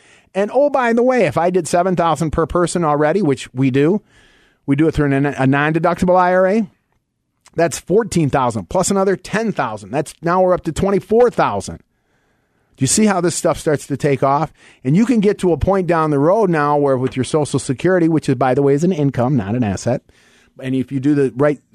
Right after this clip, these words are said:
claiming strategies on Social Security, which we've talked about, right, you can maximize your Social Security, remember, eight percent per year, every year up to age seventy.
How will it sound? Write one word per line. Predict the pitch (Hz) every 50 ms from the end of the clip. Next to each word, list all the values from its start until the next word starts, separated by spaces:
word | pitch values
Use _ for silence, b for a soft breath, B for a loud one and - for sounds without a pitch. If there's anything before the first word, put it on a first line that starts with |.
| - -
claiming | - - 180 202 226 226 180 135
strategies | - - 147 135 131 131 127 110 123 120 113
on | 120 113 110
Social | - 135 123 107 - 113 101
Security, | - - - - 113 107 123 151
which | 147 123 117 - -
we've | 117 143 143
talked | - 160 135 135 - -
about, | 131 117 - - 147 - _ _ _ _ _ b b b b b b b b b b b b b b
right, | 131 139 147 170 180 - _ _ _ _ _ _ _ _ _ -
you | 151 165 165
can | - 160 151
maximize | 156 160 180 180 - 196 185 180 175 170 156
your | 165 147
Social | - 175 156 139 - 147 123
Security, | - - - 180 196 185 160
remember, | 139 131 123 143 170 170
eight | 139 127 123
percent | - 156 139 - 156 147 127
per | - 165 160
year, | 147 143 151 147
every | 135 139 156 151
year | 135 139 143 139
up | 135 -
to | - 139
age | 143 143
seventy. | - - 135 120 113 117 117 135 160